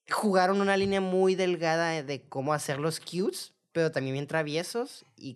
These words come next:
creíbles, no sé. Entonces no me molestó a mí tanto eso, aunque,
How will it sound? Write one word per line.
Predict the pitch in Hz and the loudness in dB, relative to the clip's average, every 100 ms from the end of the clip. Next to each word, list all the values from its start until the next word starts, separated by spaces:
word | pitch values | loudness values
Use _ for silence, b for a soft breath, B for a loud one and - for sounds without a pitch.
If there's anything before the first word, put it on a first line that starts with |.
| _ | _
creíbles, | 139 120 131 117 113 - | -2 -2 0 -2 -4 -4
no | 131 | -4
sé. | - 117 - b b b | -4 -8 -10 b b b
Entonces | b 165 165 | b 0 4
no | 180 | 4
me | 185 | 6
molestó | 185 147 143 | 4 2 0
a | |
mí | 151 | -4
tanto | 139 147 - 143 | -2 -4 -2 -2
eso, | 165 - 226 b b b | -2 -4 -10 b b b
aunque, | - 131 131 - 120 110 101 | -2 -2 -2 -6 -4 -4 -6